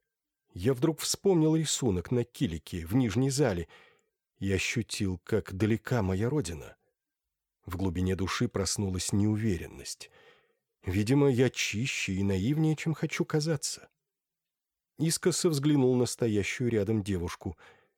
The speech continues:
Кажется, я различил на её губах тень улыбки. Восхищение насилием,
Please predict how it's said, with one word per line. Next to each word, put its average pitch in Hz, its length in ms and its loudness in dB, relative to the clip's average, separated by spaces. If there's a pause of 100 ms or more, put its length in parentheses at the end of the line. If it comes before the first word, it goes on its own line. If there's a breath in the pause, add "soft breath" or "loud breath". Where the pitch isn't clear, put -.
(480 soft breath)
Кажется, 107 480 0
я 101 240 2
различил 104 460 0
на 107 80 2
её 101 260 2
губах 92 400 -2
тень 92 240 -4
улыбки. 120 580 -6 (680 soft breath)
Восхищение 156 840 0
насилием, - 680 -2